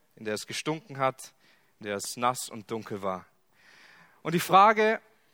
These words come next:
nach diesem Jesuskind ist so wichtig und deshalb wollen wir sie uns heute stellen. Eine Frage, die jeder beantworten muss. Nicht nur, wer ist Jesus? Nicht nur, wer war Jesus? Sondern viel, viel tiefgehender,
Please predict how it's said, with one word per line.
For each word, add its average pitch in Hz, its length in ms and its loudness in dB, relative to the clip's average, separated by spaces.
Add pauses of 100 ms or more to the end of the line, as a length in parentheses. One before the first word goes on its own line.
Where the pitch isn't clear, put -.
(140)
nach 180 160 6
diesem 214 340 0
Jesuskind 185 680 2
ist - 260 -2
so 208 240 4 (140)
wichtig 185 440 2
und 165 80 -4
deshalb 190 340 4
wollen 175 220 0
wir 170 60 -2
sie 165 100 -2
uns 170 200 -2
heute 170 200 2
stellen. 196 600 2 (1700)
Eine 131 160 -4
Frage, 170 400 6
die 165 80 -6
jeder 165 340 2
beantworten 143 640 0
muss. 101 400 -10 (420)
Nicht 156 260 -8
nur, 151 360 0 (180)
wer 117 200 -2
ist 135 180 -8
Jesus? 123 560 -8 (380)
Nicht 127 200 -12
nur, 147 200 -4
wer 135 200 2
war 131 220 6
Jesus? 135 640 -6 (320)
Sondern 175 360 0
viel, 226 400 -4
viel 214 220 -4
tiefgehender, 180 760 0